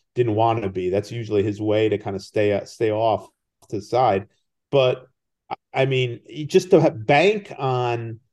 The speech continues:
them being the same defensive team the next year and just dominating the way they did with all the shutouts, I think that would have been a little too much to ask. And the fact that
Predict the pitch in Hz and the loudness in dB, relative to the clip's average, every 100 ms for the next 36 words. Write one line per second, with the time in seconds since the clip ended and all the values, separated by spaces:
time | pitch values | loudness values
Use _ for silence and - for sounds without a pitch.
0 | _ _ _ _ 120 127 139 131 135 127 | _ _ _ _ 0 2 2 2 0 0
1 | 104 - 131 127 143 139 123 120 - 123 | -2 -2 0 0 0 -2 -6 -10 -6 -4
2 | 120 - 98 - - 120 113 104 98 104 | -4 -6 -8 -8 -8 -4 -4 -4 -2 -2
3 | 104 - - 110 107 101 98 98 95 _ | -4 -6 -8 -4 -2 -2 -4 -8 -10 _
4 | _ 120 117 123 113 104 98 98 98 101 | _ 2 2 0 0 -2 -2 -4 -4 0
5 | 107 104 98 95 107 107 101 98 92 104 | 0 0 -4 -8 -8 -4 -4 -4 -4 -4
6 | 104 98 - 113 104 98 95 - _ _ | -2 -4 -2 -2 0 -2 -4 -8 _ _
7 | _ _ - 151 160 165 143 123 123 113 | _ _ -4 -2 2 2 4 4 6 4
8 | 110 107 104 110 107 - 123 107 101 - | 2 0 0 0 -2 -4 -8 -6 -6 -6
9 | - - 98 92 87 85 - 104 98 - | -6 -2 -2 -2 -4 -6 -8 -6 -6 0
10 | 127 127 - 120 107 95 | 2 2 0 2 2 0